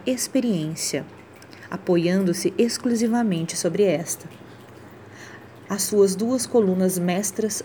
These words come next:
são: um, o princípio da totalidade psíquica; dois, o princípio da energética psíquica.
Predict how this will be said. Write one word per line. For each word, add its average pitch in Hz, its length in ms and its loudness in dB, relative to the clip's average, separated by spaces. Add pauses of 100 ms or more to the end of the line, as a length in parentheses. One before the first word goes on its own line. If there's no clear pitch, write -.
são: - 480 -4 (760)
um, 165 200 2 (420)
o 202 80 -4
princípio 196 640 0
da 165 140 2
totalidade 170 640 0
psíquica; - 600 -6 (480)
dois, 165 580 0 (320)
o - 60 0
princípio 240 800 0 (260)
da 175 220 0
energética 202 840 2
psíquica. - 600 -4